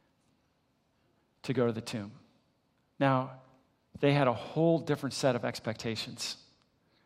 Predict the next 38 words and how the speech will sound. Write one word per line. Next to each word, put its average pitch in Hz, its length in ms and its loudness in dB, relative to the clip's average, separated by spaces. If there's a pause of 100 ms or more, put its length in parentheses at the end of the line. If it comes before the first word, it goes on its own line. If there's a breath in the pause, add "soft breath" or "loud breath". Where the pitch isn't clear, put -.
(160)
right? 123 220 -2
They, 143 400 6 (320 loud breath)
they 139 180 8
were 160 160 4
there, 135 420 6
Scripture - 380 -4
tells 123 380 -2
us, - 420 -4 (300 loud breath)
to - 100 -4
prepare 131 420 -2
the 135 80 -2
body 127 520 0 (920 soft breath)
because 131 340 0
they 127 140 0
didn't 143 240 2
have 135 320 2
time 147 380 0
to 120 80 -4
do 131 240 0
it 117 120 0 (380)
after 127 460 0 (260 loud breath)
Joseph 135 460 2
had 123 120 -10
taken 147 300 0
the 123 60 -2
body 117 340 0
off 110 180 -4
the 143 60 -12
cross 123 460 -2
because, 120 460 -6 (540 loud breath)
um, 113 300 -2 (220)
the 117 80 0
law 127 300 4
told 120 300 -4
them 113 160 -4
that 110 120 -6
they 113 160 -2
couldn't. 131 540 0